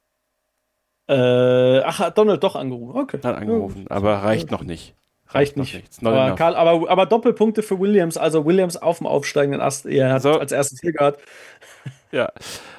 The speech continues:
Speaker 2: Ähm, ja, also Bottas, ich glaube, für Cadillac ist einfach jetzt so Testkilometer zu sammeln, irgendwie was aufzubauen für die nächsten Jahre ganz wichtig. Äh,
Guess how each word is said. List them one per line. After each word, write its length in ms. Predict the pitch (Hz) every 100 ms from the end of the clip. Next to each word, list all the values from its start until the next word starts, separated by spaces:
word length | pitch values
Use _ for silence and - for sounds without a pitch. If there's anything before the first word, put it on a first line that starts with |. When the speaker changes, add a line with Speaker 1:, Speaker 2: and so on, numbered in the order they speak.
| -
Speaker 2:
Ähm, 560 | - 139 135 135 127 123
ja, 260 | 110 120 123
also 240 | - 113 113
Bottas, 580 | 123 151 147 - - _ _ _ _ _ _ _ _ _ _ -
ich 180 | 139 -
glaube, 460 | 151 185 160 113 -
für 180 | -
Cadillac 420 | 143 147 151 147 127
ist 120 | 123
einfach 260 | 120 123
jetzt 220 | 123 123 -
so 100 | 123
Testkilometer 1080 | - - - 131 117 123 - 120 120 107 -
zu 120 | -
sammeln, 340 | 113 117 117 101
irgendwie 380 | 110 123 120
was 160 | 117 -
aufzubauen 640 | 113 - - 113 107 107
für 120 | -
die 80 | 113
nächsten 380 | 104 107 - 110
Jahre 320 | 101 104 107
ganz 320 | 101 107 -
wichtig. 560 | 104 110 - 123 - -
Äh, 180 | -